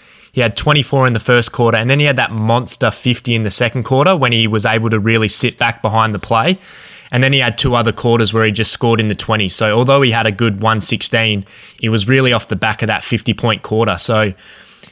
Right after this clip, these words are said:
you know, if that, if that just is a normal game, then that's a, a flat sort of hundred score. And we've seen him have a floor this year in terms of not a sixty, but he's prone to putting up a,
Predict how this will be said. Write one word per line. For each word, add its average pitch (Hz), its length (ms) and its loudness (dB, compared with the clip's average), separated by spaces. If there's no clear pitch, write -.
you 117 100 -2
know, 107 100 2
if 110 120 -2
that, 131 320 -2
if 123 120 -8
that 135 180 0
just - 320 -4
is 117 140 0
a 117 60 0
normal 110 400 0
game, 101 400 0
then 101 100 -4
that's 110 240 -2
a, 104 240 -2
a 92 80 -4
flat - 320 -2
sort 107 180 -2
of 95 60 -2
hundred 107 380 -2
score. 107 340 0
And 104 80 0
we've 107 160 0
seen 123 240 0
him 113 80 -2
have 104 160 -2
a 101 60 0
floor 110 340 0
this 101 220 -2
year 104 100 0
in 104 60 -2
terms 107 260 -2
of 101 80 -2
not 120 160 2
a 98 60 -2
sixty, 123 420 0
but 107 300 0
he's 107 160 0
prone 113 260 0
to 107 80 -2
putting 110 260 -2
up 107 180 -2
a, 104 220 0